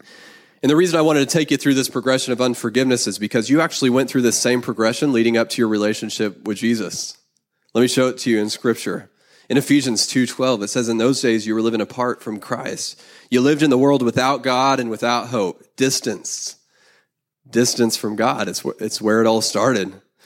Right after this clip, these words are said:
"But now you've been united with Christ Jesus. Once you were far away from God, but now you've been brought near to him through the blood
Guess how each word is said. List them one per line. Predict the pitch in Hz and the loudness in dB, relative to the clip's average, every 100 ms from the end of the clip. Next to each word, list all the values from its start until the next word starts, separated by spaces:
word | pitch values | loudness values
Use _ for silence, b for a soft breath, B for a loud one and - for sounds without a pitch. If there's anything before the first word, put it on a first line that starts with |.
| b b | b b
"But | 131 120 | -2 0
now | 147 185 | 2 2
you've | 180 135 123 | 4 2 2
been | 135 | 2
united | 139 127 117 147 143 | 2 2 2 2 0
with | 147 - | -2 0
Christ | 143 139 - | 0 0 0
Jesus. | 165 143 110 | 0 0 -4
Once | 131 190 - | 0 0 0
you | 156 | -2
were | 127 | -2
far | 123 123 | -2 0
away | 110 123 190 | 0 2 0
from | 196 123 | -2 -4
God, | 113 117 139 | -2 0 0
but | 135 | 0
now | 151 196 | 0 2
you've | 156 143 | 0 0
been | 151 | 0
brought | 147 160 123 | 2 0 0
near | 131 180 220 | 2 2 2
to | 214 143 | 0 -2
him | 131 143 | 0 -2
through | 143 131 | -2 -2
the | 123 | 0
blood | 117 120 131 | 0 0 0